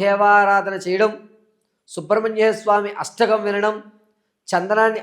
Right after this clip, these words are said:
అడ్డంగా ధరించడం, ఓం ఐం శరణభవాయ నమః అనేటువంటి మహామంత్రాన్ని పఠించుకుంటూ ఉండడం, ప్రతిరోజు మీ దేవుని యొక్క మందిరంలో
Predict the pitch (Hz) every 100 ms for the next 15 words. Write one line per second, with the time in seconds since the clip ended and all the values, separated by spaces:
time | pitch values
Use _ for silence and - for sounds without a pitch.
0 | 160 147 190 214 208 196 202 202 208 214
1 | - - _ _ _ _ - 175 185 220
2 | - - 147 170 214 220 - - 165 180
3 | 214 202 214 214 208 208 202 202 185 190
4 | 196 190 190 185 180 175 160 151 196 220
5 | 208 208 208 196 170 160 202 - - 202
6 | 202 196 190 214 214 - _ _ _ _
7 | _ 160 175 233 208 202 220 226 - _
8 | _ - 185 196 151 196 220 220 196 170
9 | 180 190 202 196 214